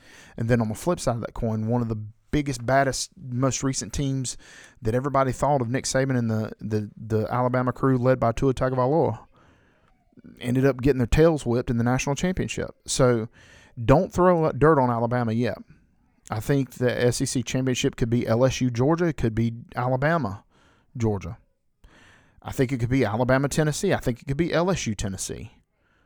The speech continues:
I, I, I think there's a lot that's gotta happen there, but, uh, but if you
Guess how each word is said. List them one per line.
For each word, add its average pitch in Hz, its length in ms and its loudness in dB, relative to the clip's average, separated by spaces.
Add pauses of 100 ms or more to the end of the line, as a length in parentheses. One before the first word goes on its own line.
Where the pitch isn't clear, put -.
(600)
I, 127 120 -6
I, 117 340 -4
I - 60 -2
think 135 180 0
there's 113 160 0
a 104 60 -2
lot 120 320 0
that's 143 120 -4
gotta 127 200 0
happen 131 360 -2
there, 107 160 -2
but, 113 240 -2
uh, 120 140 -4
but 107 260 -4
if 104 140 -4
you 120 280 -4